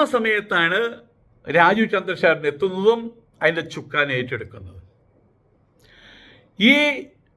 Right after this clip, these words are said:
ഈഴവ സമൂഹത്തിൻ്റെ അപ്രമാദത്തിൻ്റെ കാലഘട്ടത്തിലാണ് ഇവിടെ ഹിന്ദുത്വവാദം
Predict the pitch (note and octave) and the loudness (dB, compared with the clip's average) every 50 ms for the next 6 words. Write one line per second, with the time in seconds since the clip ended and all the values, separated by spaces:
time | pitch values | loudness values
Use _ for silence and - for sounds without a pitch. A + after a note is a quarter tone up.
0 | _ _ _ _ _ _ _ _ _ _ _ _ _ _ _ _ _ _ _ _ | _ _ _ _ _ _ _ _ _ _ _ _ _ _ _ _ _ _ _ _
1 | _ _ _ _ _ _ _ _ _ E3+ F#3 G#3+ A#3 C4 C#4+ D4+ D4 D4 C4+ A#3+ | _ _ _ _ _ _ _ _ _ -2 0 0 0 0 0 0 0 0 0 -4
2 | - A#3 A3 A#3 A3+ G3+ G#3+ G#3 - G3+ F#3+ G3 F3+ - - G3+ G#3+ G#3+ G#3 G#3 | -6 -6 -6 -6 -4 -4 -6 -6 -6 -6 -4 -2 -4 -4 -4 -6 -4 -2 0 -2
3 | G3+ G3 G3 G3 F#3 F#3 E3+ D#3 D#3 D#3+ E3 F3 F3+ E3+ E3+ F3 E3 - E3+ D#3 | -2 -2 -4 -6 -6 -6 -2 2 2 2 2 0 -4 -6 -10 -12 -12 -6 -4 -4
4 | D3 D3+ D3+ D3 C#3+ C#3 - F3+ E3 F3 - - G#3+ G#3+ G#3 E3+ D#3+ D3+ C#3+ C#3+ | -4 -4 -6 -8 -10 -8 -8 -10 -10 -8 -6 -4 -6 -4 -4 -4 -2 0 2 2
5 | D3 C#3+ D3+ D3+ | 0 0 -4 -8